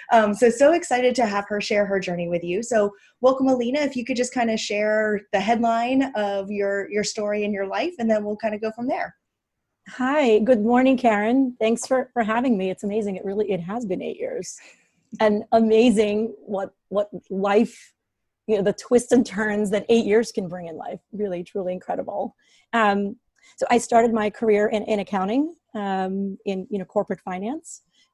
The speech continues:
Speaker 2: um, a number of roles in the, in that C F O suite, um, a number of twists and turns in my career journey that I'm happy to share. Um, and today I work in business operations, um, so very much a non-finance role,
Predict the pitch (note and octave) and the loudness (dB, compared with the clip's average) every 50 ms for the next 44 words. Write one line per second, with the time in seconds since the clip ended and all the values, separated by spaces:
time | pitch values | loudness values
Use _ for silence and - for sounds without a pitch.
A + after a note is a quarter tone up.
0 | - - G3 F3+ F3 F3 F3+ F3+ F#3 B3 _ - - F#3 F#3 F#3 F3+ F#3 F#3 F3 | -10 -8 -6 -6 -6 -6 -8 -8 -10 -12 _ -10 -8 -6 -4 -4 -4 -4 -4 -2
1 | D#3 F#3 F3+ F#3 F#3 E3+ F#3+ F3 F3+ F#3 - - F#3 F3 F3 F3 E3 - _ - | -2 0 0 0 0 -2 -6 -8 -8 -8 -8 -8 -8 -6 -6 -6 -8 -10 _ -12
2 | - - G#3+ G3 F#3 F3 - F#3 F3+ F#3 F3 - - - G3 G3 A3 C#4 - - | -4 2 2 2 2 2 2 2 2 2 0 -4 -8 -6 -4 -2 -2 -4 -6 -10
3 | - _ _ _ _ _ _ _ - G3 F#3+ F#3 F3+ F3+ F3 F3+ F3+ F#3 F#3 F3 | -20 _ _ _ _ _ _ _ -4 -2 0 2 2 0 -2 -2 -4 -4 -6 -6
4 | E3+ _ _ _ _ _ _ _ _ _ _ _ _ _ - A3+ A3 A3 A3+ G#3 | -10 _ _ _ _ _ _ _ _ _ _ _ _ _ 4 6 8 8 8 8
5 | A3+ A3 A3 - - - A#3+ A#3+ - - B3+ B3+ B3 - - A#3+ A#3 A3+ A#3 A3+ | 8 6 6 4 6 6 6 6 6 4 6 6 6 6 4 6 6 8 6 6
6 | G#3+ G#3 G#3+ G#3 - - B3 A3+ G#3+ A3 A3+ G3 A3 G#3 G#3 A3 A#3+ A3+ A#3+ G#3+ | 6 4 2 0 2 4 6 8 8 8 8 6 4 4 4 4 2 2 0 -2
7 | G3+ G#3+ - G#3+ A3 A3 A#3 A3+ B3 A3+ A#3 G#3+ - - A3+ G#3 G3+ G#3 G#3+ G3+ | -4 -4 -4 -4 -2 -2 -2 0 0 0 0 0 0 0 0 2 2 0 -2 -6
8 | _ _ _ _ - _ _ - - G#3 G3+ G3 G3 G3+ A3 - G#3 - - - | _ _ _ _ -20 _ _ -2 0 2 2 2 2 0 0 -2 -4 -4 -2 -2
9 | A#3 F#3 G3 A3+ G#3+ G3+ G#3 G#3 G#3 G#3 G#3 - G3 G3 F#3+ F#3+ G3 G3 - - | 0 4 4 4 4 6 6 6 6 4 4 2 0 0 0 0 -2 -2 -4 -6
10 | - G3 F#3 F#3+ G3 G3+ F#3+ D#3+ G#3+ A3 G3+ A#3 G#3+ - G#3+ F3+ F#3 - - - | -6 -2 -2 0 0 0 2 2 2 2 2 0 -4 -2 -4 -4 -4 -4 -4 -4
11 | E3+ E3 E3 - - A#3+ C4 C4+ C4+ C4+ - - _ _ _ _ _ - - F#3 | -4 -4 -4 -4 -2 0 0 0 0 -2 -6 -14 _ _ _ _ _ -10 -8 -6
12 | F3 E3+ - G3 F#3 F#3 F3+ F#3+ F#3+ F#3+ F#3 F#3+ F#3 F3+ - - F#3 F3+ F#3+ G3 | -6 -6 -4 -4 -4 -2 -2 0 2 2 2 2 0 -2 -2 -2 -2 0 2 2
13 | G3+ A#3 B3+ B3 B3+ B3 A3+ A3+ A3 A3 A3 G#3 - A3 G#3 A3 A3+ B3 C4+ B3 | 4 4 2 2 2 0 0 0 0 -2 -2 -4 -4 -4 -2 0 2 0 0 -2